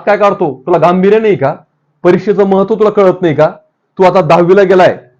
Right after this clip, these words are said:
दहावीची परीक्षा आहे, याच्यावर तुझं करिअर आहे, हे तुझ्या लक्षात येत नाही का?" अशा प्रकारे पालक त्या मुलाला कुठे ना कुठे टोमणे मारत राहतात आणि याचा विपरीत परिणाम त्या विद्यार्थ्याच्या अभ्यासावरती होतो,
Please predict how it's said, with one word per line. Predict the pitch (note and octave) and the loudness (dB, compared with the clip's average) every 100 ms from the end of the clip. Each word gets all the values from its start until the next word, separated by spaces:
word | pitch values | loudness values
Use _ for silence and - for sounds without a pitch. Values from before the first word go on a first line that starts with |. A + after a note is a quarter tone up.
| _ | _
दहावीची | B2 D#3+ E3 E3+ G#3+ | 0 2 2 -2 -2
परीक्षा | F#3 F3+ - G#3 | 0 0 0 0
आहे, | E3 G2+ - _ C3 | 0 -2 -12 _ -6
याच्यावर | D3+ F#3+ | -2 -2
तुझं | E3 F#3 | -2 -4
करिअर | F#3+ F3+ F#3 G#3+ G#3+ | -2 0 2 4 4
आहे, | F#3 - - _ D#3+ | 4 0 -10 _ -4
हे | F3 | 0
तुझ्या | G3 | 2
लक्षात | D#3+ - A3 G#3 | 0 0 0 2
येत | F#3+ G3 | 0 0
नाही | F#3 | 0
का?" | F3+ F3+ - _ | 0 -4 -12 _
अशा | - D#3+ A#3 B3+ | -6 -4 -2 -2
प्रकारे | B3+ G3+ E3+ E3 D#3 | 0 -2 0 0 0
पालक | D3+ D#3 D#3 E3+ D3 - _ _ - | -2 0 2 2 0 -4 _ _ -2
त्या | F#3 G#3 | 2 2
मुलाला | F#3 E3 D#3 D#3+ | 0 0 2 0
कुठे | D#3+ D3 D3+ | -2 -6 -4
ना | D#3 | -4
कुठे | D3+ D3 | -4 -6
टोमणे | D3 - E3 F3 G#3 A3+ | -4 -2 -2 0 0 0
मारत | G3+ E3 D#3 | 2 0 0
राहतात | D3+ C3+ C#3 C#3 - _ _ | 0 0 0 -4 -6 _ _
आणि | - C3+ B2 | -8 -4 -2
याचा | B2+ - G#3+ | -2 0 0
विपरीत | F#3+ D3 D3 D#3 D3 - | 0 -4 -2 -2 -4 -2
परिणाम | D3+ D#3 C#3 B2+ B2+ _ _ | -2 0 0 -2 -8 _ _
त्या | E3+ F3 | 0 2
विद्यार्थ्याच्या | G3+ E3 B2 A2 C#3+ C#3+ C3 B2 C3+ C#3 | 2 -2 -6 -2 -2 -2 -8 -6 -6 -6
अभ्यासावरती | B2 G#2+ A2+ A#2 A#2 A2 A2+ - C3 | -6 -8 -10 -10 -8 -6 -8 -8 -6
होतो, | A#2+ D3+ E3 C#3 C#3 | -4 -4 0 -2 -2